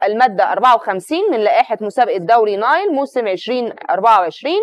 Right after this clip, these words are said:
عشرين خمسة وعشرين الخاصة بحالات الإنذارات على الأجهزة الفنية والإدارية والطبية واللاعبين.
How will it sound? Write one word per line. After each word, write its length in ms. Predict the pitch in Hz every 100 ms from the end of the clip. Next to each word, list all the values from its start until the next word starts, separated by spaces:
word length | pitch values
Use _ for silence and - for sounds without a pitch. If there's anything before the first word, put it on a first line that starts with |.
| 440 _ _ _ _ 247
عشرين 340 | 254 311 302
خمسة 320 | - 285 262
وعشرين 420 | 196 185 285 403 494
الخاصة 560 | 311 - 320 - 196
بحالات 520 | 185 - 208 247 269
الإنذارات 600 | 220 180 196 196 240 320 330
على 440 | 202 247 247 -
الأجهزة 560 | 190 175 233 320 262 190
الفنية 600 | 190 208 233 254 240 226
والإدارية 640 | 269 233 233 233 247 226
والطبية 680 | 269 330 254 190 240 233 214
واللاعبين. 640 | 247 294 254 220 165